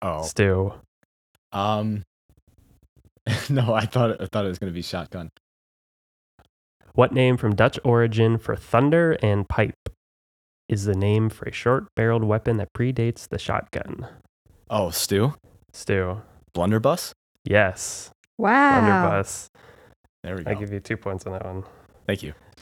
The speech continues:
Speaker 2: Yeah, I believe it was, uh, dunder,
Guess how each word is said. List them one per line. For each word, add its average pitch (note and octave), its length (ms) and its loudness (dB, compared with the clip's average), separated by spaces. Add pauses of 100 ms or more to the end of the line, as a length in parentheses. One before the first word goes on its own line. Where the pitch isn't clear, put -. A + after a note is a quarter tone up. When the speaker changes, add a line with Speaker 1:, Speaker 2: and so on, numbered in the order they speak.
(240)
Speaker 2:
Yeah, G#2+ 280 4
I A2 80 4
believe B2+ 280 4
it D3+ 80 4
was, A#2 320 2 (300)
uh, G#2 420 4 (800)
dunder, D3+ 580 4